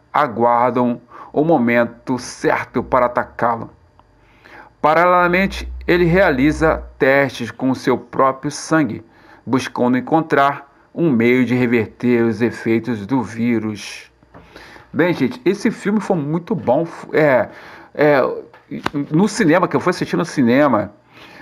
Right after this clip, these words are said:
até as pessoas que estavam na plateia ali assistindo o filme começaram a se questionar. Esse filme dá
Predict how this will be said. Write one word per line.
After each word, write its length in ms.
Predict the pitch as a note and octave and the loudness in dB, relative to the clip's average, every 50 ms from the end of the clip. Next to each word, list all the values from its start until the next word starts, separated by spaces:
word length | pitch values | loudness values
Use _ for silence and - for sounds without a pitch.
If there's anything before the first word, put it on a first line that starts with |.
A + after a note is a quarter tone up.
| - - | -8 -2
até 340 | - C#3 - - - E3+ E3 | 0 0 0 2 2 2 0
as 120 | G3 G3 | 0 0
pessoas 460 | - - A3 - - - F3+ G3 - | 0 -2 -2 0 0 0 0 0 0
que 80 | - - | -2 -2
estavam 200 | E3+ F#3+ F#3+ G3 | -2 -2 0 2
na 100 | F#3+ F#3+ | 0 0
plateia 360 | - - F#3+ E3+ - - F#3 | 2 2 2 2 2 2 2
ali 120 | F3 D#3+ F3 | 2 2 2
assistindo 400 | F3+ E3+ - E3+ - - F3 F3+ | 0 0 -4 -6 -4 -2 -2 -2
o 40 | E3+ | -2
filme 520 | - - D3 D#3+ E3+ F#3 G3+ F#3+ F3+ - - - - - | -2 0 0 0 2 2 2 2 0 -2 -6 -12 -18 -6
começaram 340 | - D#3 D3+ D3 - E3+ F#3 | -2 0 0 2 2 0 0
a 40 | F#3 | 0
se 120 | - F3+ | -2 -2
questionar. 400 | - G3 F#3+ - G3 E3+ D#3+ - | -4 -2 -2 0 2 2 2 2
Esse 320 | - E3 G#3+ - - - C4+ | 0 -2 -2 0 -2 -2 -2
filme 640 | - - - - - A#2 A#2 A#2 C3 D3 F3 G3 - - _ _ _ _ - | -2 -6 -4 0 2 2 4 4 2 2 0 -2 -6 -12 _ _ _ _ -8
dá 500 | E3 D3 D#3 C3+ B2 A#2+ B2 D#3+ E3 | 0 2 4 4 4 4 2 0 -2